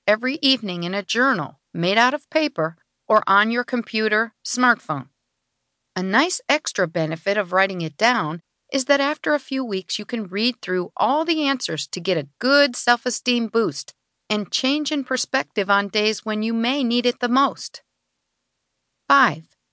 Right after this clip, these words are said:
do the right thing. When you do what you deep down think is the right thing to do,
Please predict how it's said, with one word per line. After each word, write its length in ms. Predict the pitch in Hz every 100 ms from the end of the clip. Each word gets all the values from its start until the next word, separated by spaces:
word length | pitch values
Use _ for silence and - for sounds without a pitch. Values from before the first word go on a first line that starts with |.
| _ -
do 160 | 220
the 140 | 247 254
right 260 | 185 196 -
thing. 380 | 294 302 175 139 _ _ _ _ _ _ _ _ _ _ _
When 160 | 285 285
you 120 | 302
do 260 | - 330 370
what 200 | 302 -
you 160 | 240
deep 360 | 190 214 302 - -
down 320 | 247 247 240
think 360 | - 233 190 190
is 160 | 165
the 140 | 170 170
right 320 | 185 233 254 -
thing 200 | 240 240
to 120 | 247
do, 420 | 196 208 139 -